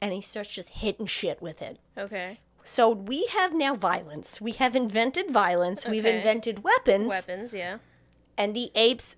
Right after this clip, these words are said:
Speaker 1: start killing the warthogs <laughs> 'cause they're all fucking eating meat now. Their life has
Speaker 2: Oh.
Speaker 1: gotten better.
Speaker 2: Okay, the, the, the black demon rectangle has come down, and we're like, "You know what? Fuck you, Pumbaa. Dinner."
Speaker 1: So,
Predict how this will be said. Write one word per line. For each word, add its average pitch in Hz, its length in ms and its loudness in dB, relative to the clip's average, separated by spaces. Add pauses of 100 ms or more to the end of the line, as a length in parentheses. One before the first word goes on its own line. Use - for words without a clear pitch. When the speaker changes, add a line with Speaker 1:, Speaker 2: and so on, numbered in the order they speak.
Speaker 1:
start 254 380 -2
killing 190 480 2
the 202 100 -2
warthogs 175 760 2 (260)
<laughs> 254 180 -8
'cause 208 220 2
they're 185 300 0
all 247 300 4
fucking 226 580 0
eating 185 360 -4
meat 170 240 -8
now. 147 340 -10 (520)
Their 202 160 -2
life 208 280 2
has 254 160 0
Speaker 2:
Oh. - 20 -10
Speaker 1:
gotten 247 280 2
better. 185 540 -2
Speaker 2:
Okay, 254 360 -12 (180)
the, 233 260 -2
the, 247 160 4 (100)
the 240 80 2
black 233 480 -2
demon 233 360 -2
rectangle 208 680 -2
has 208 160 0
come 226 220 -4
down, 202 340 -2
and 196 140 -4
we're 190 100 2
like, 190 240 0
"You 233 60 -4
know 208 140 2
what? 226 260 2
Fuck 226 320 2
you, 240 100 -6
Pumbaa. 185 500 -4 (520)
Dinner." 202 460 4 (1200)
Speaker 1:
So, 311 440 6